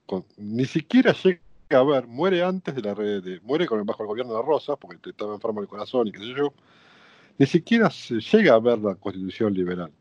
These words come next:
Pero él estaba claro que tenía que laburar lo mismo por la causa. Entonces, esa es la grandeza que tienen que tener los liberales.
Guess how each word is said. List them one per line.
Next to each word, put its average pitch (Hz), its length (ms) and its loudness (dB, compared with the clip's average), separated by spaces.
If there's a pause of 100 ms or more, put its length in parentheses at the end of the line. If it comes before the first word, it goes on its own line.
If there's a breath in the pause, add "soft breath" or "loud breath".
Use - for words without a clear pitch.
(400)
Pero 160 160 -2
él 220 60 -4
estaba 165 300 2
claro 175 480 4 (100)
que 101 100 0
tenía 160 300 4
que 131 100 4
laburar 120 320 4
lo 123 120 0
mismo 127 440 -4 (380)
por 95 180 2
la 92 100 -2
causa. 78 440 -10 (920)
Entonces, 117 300 -6
esa 180 260 0
es - 80 0
la 143 60 8
grandeza 113 580 4
que 113 140 0
tienen 110 280 0
que 98 120 -2
tener 90 220 -4
los 87 120 -4
liberales. 82 640 -8